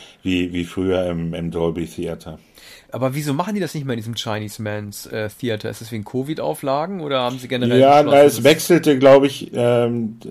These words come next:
Speaker 1: zwischen, äh, Chinese, Dolby Theater und fr-, äh, früher war es, ähm, war es noch ein anderer Pavillon, glaub
Speaker 2: Mhm.
Speaker 1: ich. Also es gab mindestens drei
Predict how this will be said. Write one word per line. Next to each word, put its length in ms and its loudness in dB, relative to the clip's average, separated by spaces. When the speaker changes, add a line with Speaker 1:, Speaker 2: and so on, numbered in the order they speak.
Speaker 1:
zwischen, 420 -6
äh, 160 -8
Chinese, 840 -2
Dolby 580 4
Theater 680 -2
und 380 -2
fr-, 160 -10
äh, 160 2
früher 400 0
war 180 4
es, 300 -4
ähm, 640 -2
war 140 0
es 140 -6
noch 180 -6
ein 100 -8
anderer 380 -2
Pavillon, 720 -6
glaub 300 -6
Speaker 2:
Mhm. 80 -10
Speaker 1:
ich. 120 -16
Also 160 -10
es 140 -16
gab 300 -6
mindestens 500 -6
drei 460 -4